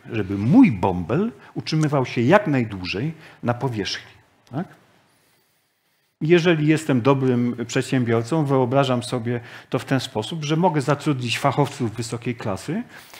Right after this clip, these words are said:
socjologów, psychologów, e, informatyków,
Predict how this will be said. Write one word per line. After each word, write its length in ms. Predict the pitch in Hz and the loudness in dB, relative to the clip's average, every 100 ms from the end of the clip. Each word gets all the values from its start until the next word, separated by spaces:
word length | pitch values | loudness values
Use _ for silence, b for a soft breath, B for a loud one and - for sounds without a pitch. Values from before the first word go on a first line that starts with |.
| B | B
socjologów, 760 | - 196 - 165 143 131 127 - | 0 2 4 2 2 0 -2 -6
psychologów, 1040 | - 147 - 131 123 113 117 117 - - | -6 -6 -2 -2 -2 -2 -6 -6 -12 -12
e, 180 | 135 120 | -6 -4
informatyków, 1080 | 120 147 139 123 120 117 120 - 120 117 - | 0 -2 0 0 0 -2 -6 -6 -8 -8 -16